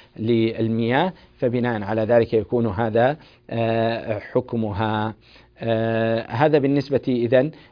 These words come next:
لما يتعلق بهذه، آه، المواد مثل،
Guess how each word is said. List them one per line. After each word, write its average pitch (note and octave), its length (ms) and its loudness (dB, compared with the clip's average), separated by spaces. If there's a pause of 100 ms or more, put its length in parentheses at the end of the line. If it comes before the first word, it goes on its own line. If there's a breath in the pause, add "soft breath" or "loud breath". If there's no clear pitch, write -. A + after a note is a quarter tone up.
لما A#2+ 360 0
يتعلق A#2 460 0
بهذه، A2+ 720 2 (300 soft breath)
آه، A2+ 320 -2
المواد A2+ 580 -2
مثل، A2 340 0